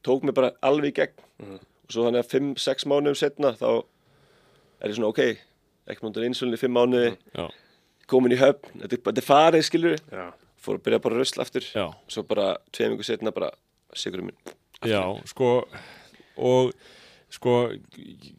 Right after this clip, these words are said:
Speaker 3: ef maður myndi, þú veist, að því að þú spáir náttúrulega líka í næringu í víðari skilningi, ekki bara, sest, í sa-, sambandi við, við sykursýki, þú veist, ef við myndum, e, e, heldur að sé að einhverju leyti hægt að líta svo á að sykursjúkir einstaklingar,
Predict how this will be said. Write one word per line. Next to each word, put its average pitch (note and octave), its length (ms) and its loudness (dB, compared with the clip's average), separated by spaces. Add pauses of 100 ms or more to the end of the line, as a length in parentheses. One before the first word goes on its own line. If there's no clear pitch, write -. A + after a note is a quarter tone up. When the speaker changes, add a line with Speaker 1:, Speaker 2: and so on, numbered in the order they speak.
(120)
Speaker 3:
ef D#3 340 -6
maður F#3 200 -2
myndi, D#3 240 -4 (100)
þú C#3 140 0
veist, A#2+ 180 -2
að D3 140 -2
því D#3 100 0
að C3+ 100 0
þú C3+ 100 0 (200)
spáir D3+ 240 0
náttúrulega C#3 220 -2
líka D#3+ 180 -2
í B2+ 60 0
næringu C#3 320 -2
í B2 80 0 (100)
víðari C#3+ 320 2
skilningi, B2 380 -4
ekki G#2 100 -6
bara, A2+ 260 0 (280)
sest, A2 260 -12
í G#2 240 -8
sa-, G#2+ 180 -6
sambandi C3+ 380 -2
við, G2 140 0 (340)
við G#2 240 0
sykursýki, G2 680 -6 (420)
þú - 20 -8
veist, G#2+ 160 -6
ef C3+ 160 2
við D3+ 60 0
myndum, C3+ 320 -2 (200)
e, B2+ 120 -2 (100)
e, C3+ 240 2 (320)
heldur B2+ 160 -6
að A#2+ 80 -4
sé D#3 160 -4
að F#3 160 -2
einhverju D#3+ 240 -4
leyti D3 160 -4
hægt C#3+ 160 -6
að C#3 60 -4
líta D#3+ 180 -6
svo C3+ 160 -2
á F2 40 -2 (120)
að G#2+ 240 -2
sykursjúkir B2+ 1080 -4 (220)
einstaklingar, G#2+ 560 -6